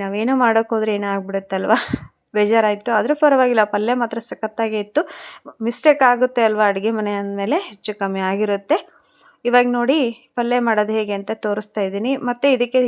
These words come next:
ಇನ್ನೊಂದು ನೋಡಿ, ಇನ್ನೊಂದು ಫ್ಯಾನಲ್ಲಿ ಎಣ್ಣೆನ ಕಾಯಕ್ಕಿಟ್ಕೊಂಡು ಇವಾಗ ಮಸಾಲಾನ, ಅಷ್ಟೊತ್ತಿಗೆ ನಾನು ಮಸಾಲ ರುಬ್ಕೊಂಬರ್ತೀನಿ. ಮಸಾಲಕ್ಕೆ ಐತಲ್ರಿ, ನಾನು ಸ್ವಲ್ಪ ಬೆಳ್ಳುಳ್ಳಿ ಮತ್ತು ಜೀರಿಗೆ ನೋಡಿ, ಬೆಳ್ಳುಳ್ಳಿ ಜೀರಿಗೆ ಹಾಕಿದ್ದೀನಿ, ಇಷ್ಟೇ ಹಾಕಿದ್ದೀನಿ ನೋಡಿ.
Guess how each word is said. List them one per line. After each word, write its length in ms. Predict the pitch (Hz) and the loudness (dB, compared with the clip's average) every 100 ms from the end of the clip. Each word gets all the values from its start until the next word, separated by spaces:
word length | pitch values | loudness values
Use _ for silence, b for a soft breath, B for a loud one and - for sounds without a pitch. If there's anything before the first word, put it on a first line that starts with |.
| 226 | 0
ಇನ್ನೊಂದು 420 | 220 233 262 262 294 B B B B B B _ _ _ _ - 233 | -4 -2 0 4 2 B B B B B B _ _ _ _ -8 -2
ನೋಡಿ, 180 | 233 240 | 0 0
ಇನ್ನೊಂದು 280 | 220 247 247 | 0 -2 0
ಫ್ಯಾನಲ್ಲಿ 380 | 247 226 220 254 214 | -2 0 0 0 0
ಎಣ್ಣೆನ 300 | 208 220 247 415 B B 220 | -2 -2 -2 -2 B B 0
ಕಾಯಕ್ಕಿಟ್ಕೊಂಡು 680 | 202 208 220 - 226 233 302 | 0 -2 -8 -4 -4 0 2
ಇವಾಗ 280 | 220 208 208 269 254 | 2 2 0 -2 0
ಮಸಾಲಾನ, 440 | 190 - 240 240 226 202 | -4 0 2 2 2 -2
ಅಷ್ಟೊತ್ತಿಗೆ 360 | - 226 233 226 | -4 -4 -4 -2
ನಾನು 100 | 202 | -4
ಮಸಾಲ 280 | 190 208 214 214 | -4 -2 0 -2
ರುಬ್ಕೊಂಬರ್ತೀನಿ. 600 | 202 214 208 190 - 302 233 | -4 -4 -4 -6 -4 -2 0
ಮಸಾಲಕ್ಕೆ 520 | 202 277 294 277 269 247 | 0 2 4 4 2 0
ಐತಲ್ರಿ, 360 | 247 233 240 277 233 | 0 -2 0 2 2
ನಾನು 120 | 220 - | 0 -4
ಸ್ವಲ್ಪ 220 | 214 - 214 196 | -6 0 2 2
ಬೆಳ್ಳುಳ್ಳಿ 420 | 208 226 240 285 240 | 0 2 2 2 0
ಮತ್ತು 160 | 208 202 190 | -2 -4 0
ಜೀರಿಗೆ 380 | 214 214 254 523 B B B B B 202 | 0 2 0 0 B B B B B -4
ನೋಡಿ, 160 | 202 202 208 | -4 -4 -2
ಬೆಳ್ಳುಳ್ಳಿ 380 | 226 233 247 254 202 | 0 2 2 2 2
ಜೀರಿಗೆ 340 | 220 214 285 523 - _ _ _ _ _ _ - | 0 2 0 -2 -4 _ _ _ _ _ _ -2
ಹಾಕಿದ್ದೀನಿ, 540 | 262 233 214 196 196 196 _ _ _ _ _ - | -2 0 -2 -2 -4 -8 _ _ _ _ _ -16
ಇಷ್ಟೇ 220 | - 269 | -2 4
ಹಾಕಿದ್ದೀನಿ 400 | 240 208 208 208 196 | 4 2 -4 -4 -2
ನೋಡಿ. 140 | 190 | -2